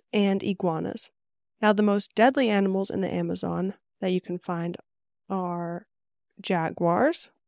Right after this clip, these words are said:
which is wild to think that jaguars are just wild animals roaming through the Amazon. And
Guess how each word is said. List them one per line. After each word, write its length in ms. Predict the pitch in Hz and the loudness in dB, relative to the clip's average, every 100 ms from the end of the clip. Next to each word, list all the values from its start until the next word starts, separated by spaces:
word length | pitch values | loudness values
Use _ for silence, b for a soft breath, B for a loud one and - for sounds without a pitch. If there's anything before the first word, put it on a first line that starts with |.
| _ _ | _ _
which 200 | 220 208 | -2 0
is 220 | - 196 185 | 2 2 2
wild 560 | 185 196 185 208 240 | 2 2 4 4 2
to 100 | 233 | -2
think 300 | - 196 202 | -4 -4 -2
that 160 | 196 185 | -4 -2
jaguars 460 | 185 185 202 202 | 0 0 0 0
are 120 | 196 180 | 0 -2
just 380 | 185 185 - - _ _ _ - | -2 -2 -6 -10 _ _ _ 0
wild 380 | 190 208 226 | 4 6 6
animals 460 | - 214 220 226 208 | 4 2 4 4 4
roaming 360 | 190 196 202 202 | 2 2 0 -2
through 440 | - 202 220 262 - - | -2 -2 -2 -4 -8 -6
the 120 | 190 | -2
Amazon. 520 | 185 196 226 240 262 | 0 0 2 2 0
And 400 | - 190 180 180 | -2 -2 -2 -4